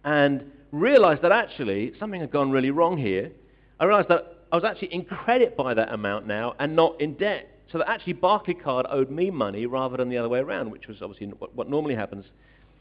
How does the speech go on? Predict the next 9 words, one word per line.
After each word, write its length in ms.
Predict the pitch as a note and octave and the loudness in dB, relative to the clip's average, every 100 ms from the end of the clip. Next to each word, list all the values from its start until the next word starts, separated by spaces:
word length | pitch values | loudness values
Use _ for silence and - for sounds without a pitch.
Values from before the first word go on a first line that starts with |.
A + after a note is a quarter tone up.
| _ _ - | _ _ -2
And 260 | E3 E3 E3 - | 0 2 -2 -2
I 100 | F3+ | -2
effectively 600 | F#3 - D#4 A3+ F#3 E3 | 2 2 2 2 2 2
was 120 | D3+ | 4
ending 240 | F3 F3 D#3+ | 4 4 4
up 160 | D#3 | 0
treating 480 | - G3 G3 F#3 F3 | 2 4 4 0 2
this, 160 | D#3 C#3+ - - - _ | 4 2 -4 -20 -20 _
uh, 220 | - C#3+ | -2 0